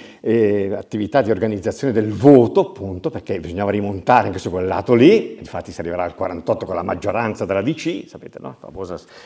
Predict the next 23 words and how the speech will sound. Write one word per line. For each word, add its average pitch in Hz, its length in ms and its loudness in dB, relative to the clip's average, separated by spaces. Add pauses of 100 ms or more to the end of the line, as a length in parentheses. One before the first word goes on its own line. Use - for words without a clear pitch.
(140)
questione, 185 600 2 (460)
ma 151 340 4
anche 139 440 4
Luigi 110 300 -8
Gedda, 101 240 -8
questo 92 300 -12
è - 20 -12
meno 92 240 -12
noto, 156 500 -8 (320)
organizza 175 840 -2 (360)
delle 143 340 0
basi 127 800 0
missionarie. 92 1300 -6 (100)
Infatti - 240 -12
il 85 60 -12
linguaggio 104 500 0
è 110 140 -2
quello 120 340 2
che 117 140 -2
usavano, 101 600 2 (380)
diciamo, 110 380 2
i 95 80 0
gruppi 117 720 0